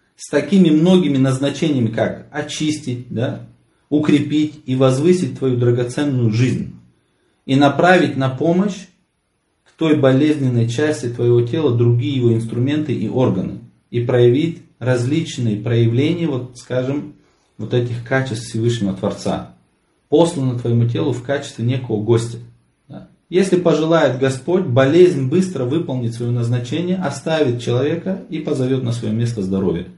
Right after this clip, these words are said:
Да. То есть именно человеку в моменты вот болезни Всевышний дает вот такое, как, как сказать,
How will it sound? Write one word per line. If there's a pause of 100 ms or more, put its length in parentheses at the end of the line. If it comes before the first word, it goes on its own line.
(440)
Да. (440)
То
есть
именно (960)
человеку (320)
в
моменты
вот
болезни (300)
Всевышний
дает
вот
такое,
как,
как
сказать,